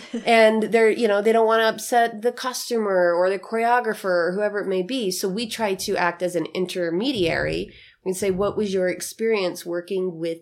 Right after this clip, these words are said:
Speaker 2: this, with this director or this choreographer or this lighting designer? When you, when you gave them something, your vision for the show, do you feel like they grasped it and went, went with it? Were they open to feedback and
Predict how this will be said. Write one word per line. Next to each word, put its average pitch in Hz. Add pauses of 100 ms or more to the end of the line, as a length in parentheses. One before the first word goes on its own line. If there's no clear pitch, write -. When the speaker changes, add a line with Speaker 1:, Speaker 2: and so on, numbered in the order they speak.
Speaker 2:
this, 165 (420)
with 190
this 196
director 151
or 180
this 180
choreographer 160
or 170
this 175
lighting 170
designer? 143 (340)
When 175
you, 196
when 196
you 185
gave 190
them 180
something, 170
your 160
vision 175
for 165
the 160
show, 180
do 165
you 156
feel 180
like -
they 160
grasped 160
it 165
and 156 (160)
went, 175 (180)
went 165
with 160
it? 156
Were 175
they 170
open 180
to 180
feedback 175
and 156